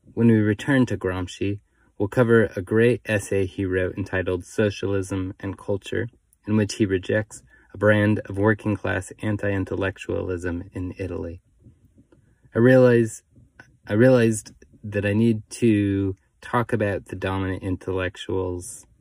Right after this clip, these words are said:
uh, of the time, both in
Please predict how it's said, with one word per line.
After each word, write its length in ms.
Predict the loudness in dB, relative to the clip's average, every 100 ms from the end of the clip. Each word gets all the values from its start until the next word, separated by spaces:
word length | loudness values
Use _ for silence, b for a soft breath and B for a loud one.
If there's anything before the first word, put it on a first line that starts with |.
| _ _ _ _ _
uh, 440 | -8 -6 -6 -8 -12 _ _ _ -20 _ -10
of 240 | -8 -8
the 80 | -8
time, 540 | -4 -2 -2 -4 -8 -14 _
both 340 | 0 0 -2 -6
in 540 | -6 -4 -4 -4 -6